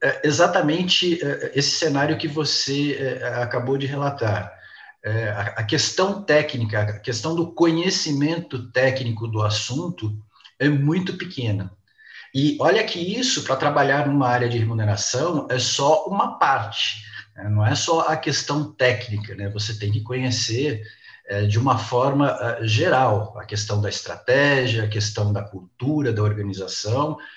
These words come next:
pra você trabalhar de forma efetiva a questão da remuneração. Então, ah, realmente é um, um problema, ah, estrutural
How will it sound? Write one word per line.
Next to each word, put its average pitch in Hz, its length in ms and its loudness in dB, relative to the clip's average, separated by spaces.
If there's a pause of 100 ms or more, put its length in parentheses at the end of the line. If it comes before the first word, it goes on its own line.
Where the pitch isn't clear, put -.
(480)
pra 110 180 2
você 143 480 2
trabalhar 156 580 2
de 131 140 -4
forma 127 500 0
efetiva 131 800 -2
a 190 60 -4
questão 165 500 -6
da 135 200 2
remuneração. 175 880 -4 (640)
Então, 147 580 -2
ah, 127 180 0
realmente 135 760 0
é 117 140 -2
um, 131 320 -4
um 120 160 -6
problema, 120 500 0
ah, 101 800 -6
estrutural 160 840 0